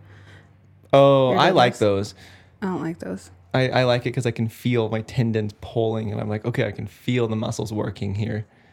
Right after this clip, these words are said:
Speaker 2: Well, the reason why I don't like it is 'cause I'm used to regular deadlifts and I, so
Speaker 1: Mm-hmm.
Speaker 2: I have my, like, you know,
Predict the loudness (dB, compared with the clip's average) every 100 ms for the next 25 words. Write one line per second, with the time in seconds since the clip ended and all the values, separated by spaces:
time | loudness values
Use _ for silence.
0 | _ -2 0 0 0 0 0 0 0 0
1 | 2 2 0 0 -2 -2 -2 -2 -2 0
2 | 0 -2 -4 -4 -4 -4 -2 -2 -2 -2
3 | -2 -2 -2 -2 -2 -2 -2 -2 0 0
4 | -2 -2 -4 -2 -2 -2 -4 -8 _ _
5 | _ _ _ _ _ _ _ _ _ _
6 | _ -12 -6 -6 -6 -8 -10